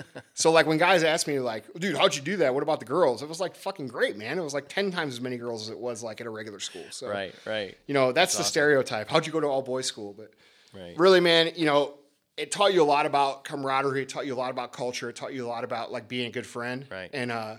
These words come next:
Speaker 1: And so you supported that.
Speaker 2: Oh,
Speaker 1: You,
Speaker 2: dude,
Speaker 1: you,
Speaker 2: it,
Speaker 1: yeah.
Speaker 2: I learned more there. You know, I,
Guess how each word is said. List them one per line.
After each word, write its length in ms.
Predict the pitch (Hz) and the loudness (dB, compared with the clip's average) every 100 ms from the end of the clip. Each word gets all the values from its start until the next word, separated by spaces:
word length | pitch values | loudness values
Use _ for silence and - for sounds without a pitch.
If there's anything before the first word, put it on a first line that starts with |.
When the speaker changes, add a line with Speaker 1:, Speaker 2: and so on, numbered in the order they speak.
| _ 113 | _ -8
Speaker 1:
And 60 | |
so 80 | - | -4
you 120 | 127 | -2
supported 420 | 131 131 170 208 101 | -4 -4 -2 -2 -2
that. 180 | 85 - | -6 4
Speaker 2:
Oh, 120 | 196 135 | 6 6
Speaker 1:
You, 40 | |
Speaker 2:
dude, 200 | 160 135 | 4 0
Speaker 1:
you, 180 | 127 123 | -4 -6
Speaker 2:
it, 80 | 156 | -4
Speaker 1:
yeah. 160 | 143 147 | 0 4
Speaker 2:
I 120 | 202 | 6
learned 240 | 233 208 | 8 6
more 180 | 190 196 | 6 6
there. 480 | 180 185 185 180 - _ _ _ _ _ _ _ _ _ _ _ _ _ - | 6 6 4 0 -8 _ _ _ _ _ _ _ _ _ _ _ _ _ 2
You 100 | 156 | 6
know, 280 | 143 131 - - - - - _ _ _ _ _ | 6 6 2 -12 -14 -18 -20 _ _ _ _ _
I, 100 | 92 | -8